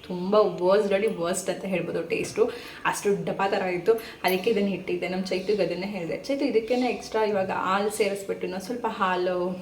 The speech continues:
ಮ್, ಸೇರಿಸ್ಬಿಟ್ಟು ಮಾಡಿದ್ರೆ ಚೆನ್ನಾಗಿರುತ್ತೇನೋ" ಅಂತ. ನನ್ನ ಮಗಳು ಅದಕ್ಕೆ, "ಅಮ್ಮ, ಫಸ್ಟು ಚೆಲ್ಲುಮ್ಮ,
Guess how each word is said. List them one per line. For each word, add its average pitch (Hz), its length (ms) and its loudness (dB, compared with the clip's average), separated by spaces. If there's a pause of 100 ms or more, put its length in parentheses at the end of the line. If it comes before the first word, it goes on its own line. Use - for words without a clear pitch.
(300)
ಮ್, 180 100 -6 (140)
ಸೇರಿಸ್ಬಿಟ್ಟು 190 480 -4
ಮಾಡಿದ್ರೆ 175 360 -4
ಚೆನ್ನಾಗಿರುತ್ತೇನೋ" 175 720 -4
ಅಂತ. 170 240 -8 (480)
ನನ್ನ 202 180 -4
ಮಗಳು 190 160 0
ಅದಕ್ಕೆ, 185 220 -2
"ಅಮ್ಮ, 185 100 -2
ಫಸ್ಟು 190 400 -6
ಚೆಲ್ಲುಮ್ಮ, 170 460 -2